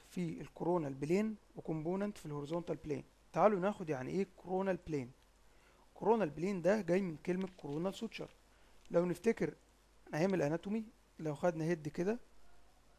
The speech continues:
وده النوز ورسمنا هنا اير، ناخدها في المواجهة كده، ده هيد برضو ودي الايس.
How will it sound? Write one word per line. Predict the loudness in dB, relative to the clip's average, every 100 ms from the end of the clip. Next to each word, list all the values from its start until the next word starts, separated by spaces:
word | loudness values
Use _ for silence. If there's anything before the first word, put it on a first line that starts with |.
| -14
وده | -4 0
النوز | 2 2 -2 -6 -10 -20 _ -20 -20 -20 -20 _ -20 _ -20 -20 -20 _ _ -20 _ _ _ _ _ _ _ _ _ _ _ _ -20 -20 -20 -20 -20 -20 -20 -20 -20 -20 -20 _ -20 -20 -20 -16 -12
ورسمنا | -2 0 2
هنا | 2 2
اير، | 2 0 0 -8 -20 -20 _ _ -20 -20 -16
ناخدها | -10 -4 -2 2 0 0 -10 _ _ _ _ _ _ _ _ _
في | -8
المواجهة | -4 2 2 2 -2
كده، | 0 0
ده | 2 2
هيد | 0 -2
برضو | -4 -4 -4 -6 -8 -16 -20 -20 _ -20 -20 -20 -20 -20 -20 -20 -20 -20 -20 -20 -20 -20 -20 -20 -20 -18 -18 -12
ودي | -4 -2
الايس. | 4 6 6 2 -6 -18